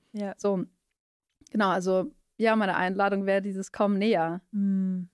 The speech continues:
Speaker 2: lass es an dich heran“, so, er-, er-, du, das musst du erleben.
Speaker 1: Ja.
Speaker 2: Gott musst du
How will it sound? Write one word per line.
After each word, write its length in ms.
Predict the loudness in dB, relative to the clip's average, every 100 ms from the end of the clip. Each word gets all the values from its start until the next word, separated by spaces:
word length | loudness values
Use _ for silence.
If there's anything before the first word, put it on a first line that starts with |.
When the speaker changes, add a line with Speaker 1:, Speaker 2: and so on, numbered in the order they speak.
| -8
Speaker 2:
lass 200 | -8 -8
es 140 | -16 -10 -6
an 120 | -4
dich 200 | -4 -2
heran“, 340 | 0 2 0
so, 100 | -2
er-, 220 | -2 -2 0
er-, 120 | 0 -2
du, 160 | -6 -12 -14
das 260 | -16 0
musst 240 | 0 2 0
du 60 |
erleben. 560 | 0 2 0 0 -4 -8 _ -6
Speaker 1:
Ja. 220 | -6 -2
Speaker 2:
Gott 160 | -2 0
musst 260 | -2 -4 -4
du 180 | -6